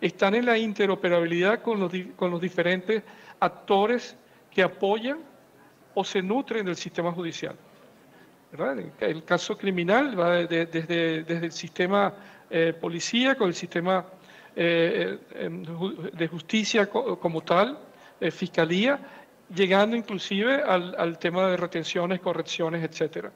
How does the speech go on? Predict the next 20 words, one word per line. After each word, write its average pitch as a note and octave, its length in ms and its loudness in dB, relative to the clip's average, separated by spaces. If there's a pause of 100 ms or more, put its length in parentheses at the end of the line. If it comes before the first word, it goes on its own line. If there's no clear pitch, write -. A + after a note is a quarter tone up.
(380)
Y F#3+ 80 0
en G3 60 2
el G3 80 -4
caso G#3 260 2
de B3 80 4
familia, A3 460 0
ya F#3+ 180 4
nombramos, G3 480 4 (600)
es F3+ 300 0 (380)
sumamente G#3+ 880 2
complejo F3+ 600 -2 (200)
el, F#3 260 -2
el, F3 380 -6
em, E3 640 0 (640)
el E3 180 -8
tema F#3 260 2
de F3 80 4
salud, F3+ 400 0 (400)
eh, E3+ 320 0
y F3+ 460 -2